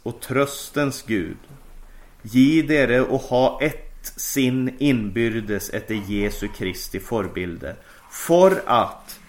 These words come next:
dere samstämmig och med en mun kan prisa Gud, vår Herre Jesu Kristi far.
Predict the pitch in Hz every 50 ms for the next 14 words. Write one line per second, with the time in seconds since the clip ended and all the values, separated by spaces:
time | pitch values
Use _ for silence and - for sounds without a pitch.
0 | - - - - 113 131 147 139 120 110 110 123 127 - - - 170 160 143 117
1 | 104 - - - - - 151 156 165 160 147 117 107 107 117 143 - - - -
2 | - - - - - - - - - - 113 113 113 117 - - - 139 147 160
3 | 165 165 165 139 110 101 98 95 95 98 98 - - - 117 107 107 - - 143
4 | 151 160 135 113 107 101 - - 135 139 127 113 113 113 113 107 98 90 87 -
5 | - - - - - - _ - 98 110 101 98 110 107 104 104 101 95 98 95
6 | 95 95 95 95 - - 95 - - - 82 87 - - - - 78 78 - -
7 | 80 67 - -